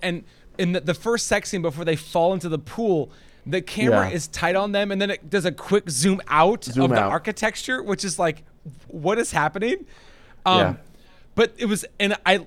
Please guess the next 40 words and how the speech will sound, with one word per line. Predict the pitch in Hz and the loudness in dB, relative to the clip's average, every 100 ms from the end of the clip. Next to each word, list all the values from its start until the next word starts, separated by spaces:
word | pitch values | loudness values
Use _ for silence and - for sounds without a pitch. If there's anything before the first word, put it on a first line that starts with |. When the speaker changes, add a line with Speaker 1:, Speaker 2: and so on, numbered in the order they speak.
| - | 0
Speaker 1:
I | 180 | 0
love, | 202 233 - | 0 -4 -2
let, | 208 233 196 | -4 -2 -2
let's | 247 - | -4 -4
stick | - 285 - | -10 -10 -10
with | 269 | -6
the | 226 | -4
world | 185 160 160 170 | -2 2 2 2
where | 156 156 | 0 -2
this | 156 | -2
is, | 165 | -4
like, | 165 151 | -4 -4
a | |
grad | 135 - 120 139 147 | -6 -4 -2 -2 -2
student, | - 156 156 160 156 - - 151 | -6 -4 -4 -6 -10 -20 -12 -6
like, | 127 127 - 151 | -6 -6 -14 -10
director | 147 135 135 151 | -4 -4 -4 -6
of | |
photography | 143 135 120 131 165 170 175 - - - - | -6 -4 -4 -4 -6 -6 -8 -16 -20 -20 -12
who | - 247 180 | -4 -4 -4
clearly | - 196 214 220 254 | -12 -8 -4 -4 -6
has | 208 196 165 | -4 -4 -2
a | 165 | -4
love | 143 139 | -2 -2
affair | 175 - 185 170 | -2 -2 -2 -2
with | 156 - | -4 -6
Brian | 139 143 160 | -4 -4 -4
De | 151 | -6
Palma, | - 123 139 165 | -8 -8 -6 -4
'cause | 175 | -2
there | 165 | -2
was | 202 190 | -2 -2
a | |
lot | 170 214 | -2 -2
of | 214 | -2
split | - - 160 180 143 | -6 -8 -4 -4 -2
diopter | 127 135 151 156 190 | -2 0 0 -2 -6
shots | - 175 175 - - | -4 0 0 -2 -4
where, | 160 | -2
like, | 151 131 | -2 -4